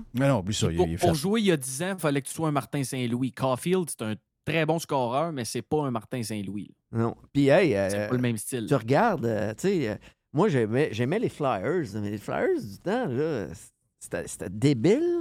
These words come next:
Speaker 3: là, à l'avant, là, tu sais, euh, et c'était juste des gros gars. Euh, John Leclerc, ça avançait pas, mais ça accrochait, c'était épouvantable.
Speaker 1: Oui. <laughs> Des gars forts.
Speaker 3: Jeremy Roenick, ast-,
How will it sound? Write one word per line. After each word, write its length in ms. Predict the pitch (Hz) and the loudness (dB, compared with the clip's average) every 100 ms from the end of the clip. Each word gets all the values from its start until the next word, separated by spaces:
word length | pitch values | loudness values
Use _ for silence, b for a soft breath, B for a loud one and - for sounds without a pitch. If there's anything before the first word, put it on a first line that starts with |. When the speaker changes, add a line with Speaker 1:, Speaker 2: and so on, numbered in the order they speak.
| 311 285 | -2 -2
Speaker 3:
là, 140 | 196 123 | 0 2
à 40 | |
l'avant, 400 | 143 147 220 262 | 4 2 0 0
là, 200 | 220 220 | 0 -2
tu 80 | - | -2
sais, 280 | 220 196 143 | 0 2 2
euh, 40 | - b b _ 127 | 0 b b _ 0
et 160 | 135 | 0
c'était 260 | 120 - 135 | 0 2 4
juste 200 | 160 175 | 4 4
des 160 | 156 135 | 4 4
gros 320 | 123 139 120 | 4 4 4
gars. 340 | 131 233 277 160 | 4 4 4 4
Euh, 160 | 127 | 2
John 380 | 104 170 180 170 | 6 6 8 6
Leclerc, 520 | 143 - 175 254 233 | 4 4 4 6 4
ça 220 | - 143 139 | 4 6 6
avançait 400 | 175 233 202 165 | 4 2 2 0
pas, 320 | - 277 403 | 4 4 4
mais 120 | 143 | 2
ça 220 | - 147 | 2 2
accrochait, 680 | 147 - 143 170 - 226 240 | 2 0 2 2 4 2 2
c'était 220 | - 127 | 2 0
épouvantable. 840 | 131 - 131 - 135 - 220 285 220 | 2 2 6 6 6 6 6 4 2
Speaker 1:
Oui. 0 | |
<laughs> 60 | 123 | 2
Des 60 | |
gars 60 | 175 | 2
forts. 380 | - 190 151 - 135 | 6 4 4 0 4
Speaker 3:
Jeremy 540 | 139 240 240 233 277 | 8 10 10 6 6
Roenick, 580 | 226 185 165 233 285 - | 8 8 8 6 2 0
ast-, 340 | 127 - - | -4 -4 -14